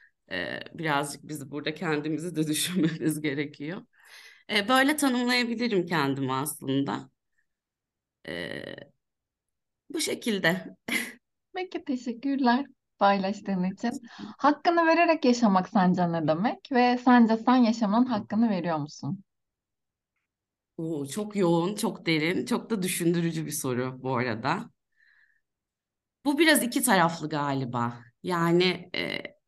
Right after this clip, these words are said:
Speaker 1: hem seninle hem diğer insanlarla ilgili bu konu birazcık. E, başkalarına karşı hak yemeden, kırmadan, dökmeden, e, ah almadan, elimden geleni yaparak, paylaşarak,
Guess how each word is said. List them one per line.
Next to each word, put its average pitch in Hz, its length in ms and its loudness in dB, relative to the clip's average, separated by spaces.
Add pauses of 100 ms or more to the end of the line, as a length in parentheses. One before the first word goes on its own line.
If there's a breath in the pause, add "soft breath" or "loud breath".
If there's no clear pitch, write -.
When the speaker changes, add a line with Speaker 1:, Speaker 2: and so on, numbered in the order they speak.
Speaker 1:
hem 262 320 2
seninle 233 560 4
hem 226 240 2
diğer 208 220 2
insanlarla 185 760 2
ilgili 120 720 -2 (160)
bu 139 340 -4
konu 117 560 -2
birazcık. 123 720 -4 (640 soft breath)
E, 110 60 -8 (340)
başkalarına 262 840 2
karşı 226 800 0
hak 214 360 2
yemeden, 170 720 2 (140)
kırmadan, 165 760 0
dökmeden, 156 840 -2 (600 soft breath)
e, - 260 -14
ah 208 280 6
almadan, 170 760 0 (120)
elimden 220 520 2
geleni 208 300 2
yaparak, 190 680 -2
paylaşarak, 180 1000 0